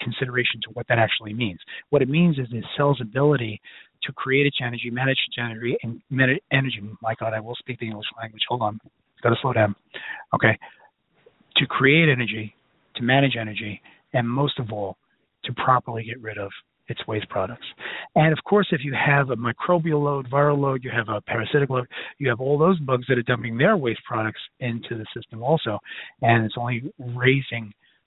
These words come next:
the whole, uh, toxicity level, which is making all kinds of problems in the detoxification system. But all is not lost, because always remember that when I is replaced by we, even illness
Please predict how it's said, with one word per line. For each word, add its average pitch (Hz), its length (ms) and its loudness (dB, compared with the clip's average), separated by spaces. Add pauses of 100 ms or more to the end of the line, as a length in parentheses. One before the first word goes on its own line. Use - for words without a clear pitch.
(140)
the 117 80 0
whole, 120 500 -2 (100)
uh, 110 300 4
toxicity 135 480 2
level, 113 300 0
which 110 140 -4 (100)
is 107 120 -16
making 113 480 -4 (440)
all 123 140 2
kinds 120 220 2
of 104 60 -14
problems 107 380 2
in 104 40 -10
the 107 120 -6
detoxification - 920 -4
system. 101 480 -16
But 170 200 6 (960)
all 127 220 6
is 113 100 -2
not 113 180 -2
lost, 90 300 -10 (280)
because 117 180 -12
always 127 240 2
remember 117 340 0
that 107 180 0
when 104 160 -8
I 131 460 2 (520)
is 123 160 0
replaced 120 420 0
by 110 160 -2
we, 120 540 -2
even 117 260 -2
illness 120 400 2